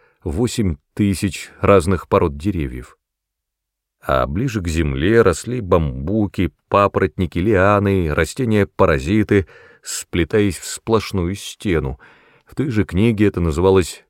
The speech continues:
«зелёным адом». Слово «ад» особенно подходило сегодня из-за парной жары, от которой страдали и четверо мужчин.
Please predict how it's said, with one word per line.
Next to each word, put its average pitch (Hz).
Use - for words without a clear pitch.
«зелёным 90
адом». 64
Слово 131
«ад» 120
особенно 113
подходило 101
сегодня 92
из-за 73
парной 104
жары, 90
от 95
которой 82
страдали 87
и 80
четверо 82
мужчин. 71